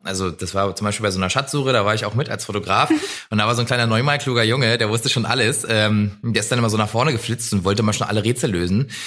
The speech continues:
Speaker 1: Äh, das habt ihr super interveniert, also so ganz mit eingebunden wieder und super, keine Ahnung, wie,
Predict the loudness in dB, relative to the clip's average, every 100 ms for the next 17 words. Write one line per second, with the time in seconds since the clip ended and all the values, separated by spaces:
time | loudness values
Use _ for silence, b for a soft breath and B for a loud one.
0 | B 0 2 4 2 0 -4 -2 -2 0
1 | 0 2 2 2 0 0 0 2 2 0
2 | -2 -4 -4 -4 -2 -2 0 -2 -4 -8
3 | -14 -10 -2 0 0 0 0 2 0 0
4 | 0 2 2 4 2 2 0 -2 -6 -6
5 | -2 -2 0 2 2 -2 -10 -20 -20 _
6 | -20 _ -4 -2 0 0 -2 -6